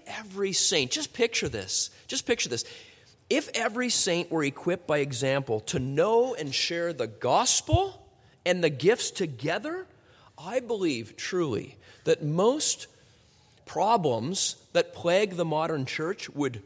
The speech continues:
totally disappear. How,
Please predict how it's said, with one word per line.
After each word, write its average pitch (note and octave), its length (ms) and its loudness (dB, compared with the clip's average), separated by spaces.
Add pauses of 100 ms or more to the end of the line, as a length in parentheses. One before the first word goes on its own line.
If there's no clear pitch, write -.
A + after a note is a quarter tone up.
totally A#3+ 600 4
disappear. C3 600 -4 (2250)
How, G3+ 160 2